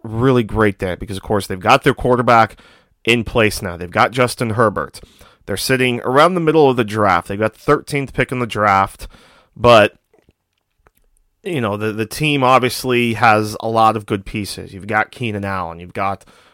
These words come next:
Austin Eckler, and of course on defense, you've got Joey Bosa, you've got Derwin James.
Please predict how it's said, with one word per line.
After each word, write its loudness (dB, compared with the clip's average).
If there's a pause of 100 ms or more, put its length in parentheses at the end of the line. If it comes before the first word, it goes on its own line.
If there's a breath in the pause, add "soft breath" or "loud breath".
(120)
Austin -2
Eckler, -8
and -14
of -20
course -8
on -10
defense, -8
you've -14
got -10
Joey 0
Bosa, -6
you've -20
got -6
Derwin -2
James. -10